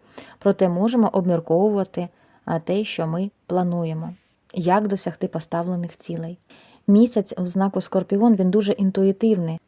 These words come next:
тож хороший період для того, щоб ми загадували свої бажання. Оскільки Меркурій у з'єднанні з Марсом, то можемо відразу від слова перейти до діла,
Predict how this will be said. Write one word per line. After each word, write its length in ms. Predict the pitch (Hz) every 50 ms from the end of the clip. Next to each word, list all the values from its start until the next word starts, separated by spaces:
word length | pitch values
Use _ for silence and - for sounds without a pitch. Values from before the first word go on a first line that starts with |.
| _
тож 180 | - 190 185 -
хороший 380 | - 196 185 180 165 - 180
період 300 | 165 185 180 214 226 214
для 140 | 170 175 175
того, 240 | 165 - 202 196 196
щоб 220 | - - 170 165
ми 180 | 175 185 190 196 - _
загадували 600 | 175 180 175 170 175 190 190 208 190 180 175 165
свої 440 | - - 170 165 165 180 185 202 - -
бажання. 640 | 180 175 175 175 175 175 170 170 165 165 170 175 - _ _ - - - -
Оскільки 520 | - 190 185 - - - 202 185 - 190 180
Меркурій 400 | 185 190 196 - 190 185 175 170
у 60 | 170
з'єднанні 520 | 165 175 170 175 180 175 170 170 165 165
з 80 | 160 170
Марсом, 440 | 165 170 185 226 233 - - 175 165
то 120 | - 170
можемо 320 | 175 180 170 180 170 165
відразу 480 | 160 165 165 170 175 180 202 196 180 170
від 140 | 160 170 165
слова 280 | - - 196 208 202
перейти 340 | 190 - 170 170 170 170 196
до 140 | 190 180 180
діла, 500 | 170 160 165 185 202 226 220 202 165 160